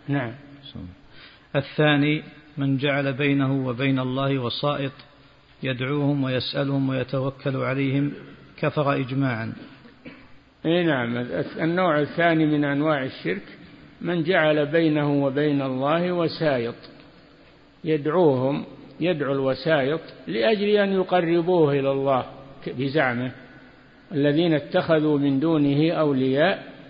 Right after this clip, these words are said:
Speaker 1: ما نع-، يقولون ما نعبدهم إلا ليقربونا إلى الله زلفى"،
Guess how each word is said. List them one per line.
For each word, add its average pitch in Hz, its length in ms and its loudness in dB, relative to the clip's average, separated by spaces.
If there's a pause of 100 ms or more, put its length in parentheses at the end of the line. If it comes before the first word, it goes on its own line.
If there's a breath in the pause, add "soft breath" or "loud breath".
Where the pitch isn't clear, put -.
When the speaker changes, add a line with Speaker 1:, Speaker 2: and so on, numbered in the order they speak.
Speaker 1:
ما 202 280 -2
نع-، 143 240 -4
يقولون 190 580 0
ما 214 160 2
نعبدهم 170 760 0 (480)
إلا 143 260 2
ليقربونا 151 1120 0
إلى 127 200 -2
الله 123 560 -2 (720)
زلفى"، 131 480 2